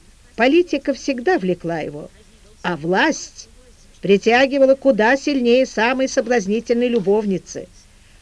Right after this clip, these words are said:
От принятых им решений зависели судьбы тысяч людей. Оливер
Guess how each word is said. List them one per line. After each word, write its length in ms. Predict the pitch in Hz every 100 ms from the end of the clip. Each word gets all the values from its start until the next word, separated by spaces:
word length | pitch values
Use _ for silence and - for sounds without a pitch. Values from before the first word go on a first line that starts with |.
| - -
От 180 | 214
принятых 600 | 214 - 330 311 269 262
им 140 | 277 269
решений 640 | 233 - 294 311 196 - - - - - -
зависели 600 | 156 226 233 302 294 254
судьбы 460 | - 285 285 196 269 -
тысяч 440 | 311 349 311 285
людей. 460 | 247 262 180 190 - - - - - - - - - - - - -
Оливер 480 | - 226 214 226 220